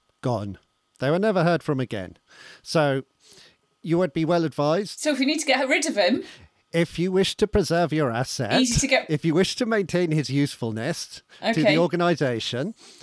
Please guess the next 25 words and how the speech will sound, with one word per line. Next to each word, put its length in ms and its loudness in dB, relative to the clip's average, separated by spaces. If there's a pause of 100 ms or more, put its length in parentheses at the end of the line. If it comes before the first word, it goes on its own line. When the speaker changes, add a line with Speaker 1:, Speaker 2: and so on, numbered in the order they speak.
(300)
Speaker 1:
then 420 2
it 180 0
probably 500 2
is 200 -2
worthwhile. 800 -4 (580)
And 160 0
also, 500 0
things 340 -2
are 60 -2
getting 540 0
a 40 -2
little 640 0 (280)
I 100 0
would 200 2
say 240 -2
hot, 460 -6
only 320 -2
it's 300 -10
literally 500 -4
the 160 -2
opposite 440 0
of 140 -4
hot 260 0
around 380 -2
here, 340 -4